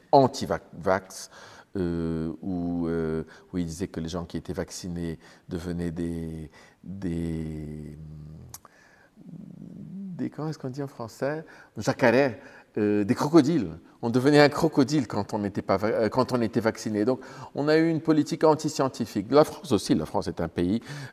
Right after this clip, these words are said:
euh, désastreusement anti-scientifique, euh, en matière de vaccination. Euh, mais,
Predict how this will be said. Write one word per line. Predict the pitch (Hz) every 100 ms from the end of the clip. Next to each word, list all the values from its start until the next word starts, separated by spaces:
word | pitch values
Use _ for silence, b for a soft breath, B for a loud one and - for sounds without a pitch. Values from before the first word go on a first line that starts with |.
| -
euh, | 90 87
désastreusement | 101 104 104 - 107 101 104 120 98
anti-scientifique, | - 95 101 98 95 - 117 -
euh, | 98 92
en | 92
matière | 92 90 - 95
de | 92 87 90 87 85
vaccination. | 87 - 90 90 - 139 101 B B B B -
Euh, | 104 104 98 95 95
mais, | 98 107 107 104 98 95 95